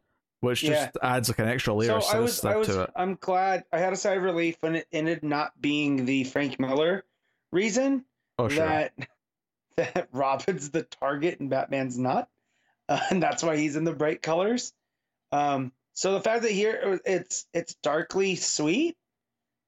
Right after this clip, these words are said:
Speaker 2: that, you know, that he might, the Joker,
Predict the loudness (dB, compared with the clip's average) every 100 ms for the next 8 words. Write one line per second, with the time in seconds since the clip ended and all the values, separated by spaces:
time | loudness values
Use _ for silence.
0 | -2 0 2 0 -4 _ -2 0 2 0
1 | -2 _ _ _ _ -4 0 2 2 2
2 | 0 -4 0 0 2 0 -2